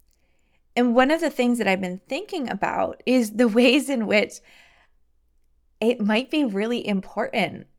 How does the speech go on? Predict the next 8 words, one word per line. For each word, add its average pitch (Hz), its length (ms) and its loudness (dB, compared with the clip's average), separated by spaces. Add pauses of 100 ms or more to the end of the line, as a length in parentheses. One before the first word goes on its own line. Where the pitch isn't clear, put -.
to 208 160 -2
weave 202 420 -4 (100)
in 175 480 0 (1600)
some 254 420 0
kind 220 300 -2
of 196 100 -4
question 226 500 2
around 185 540 -2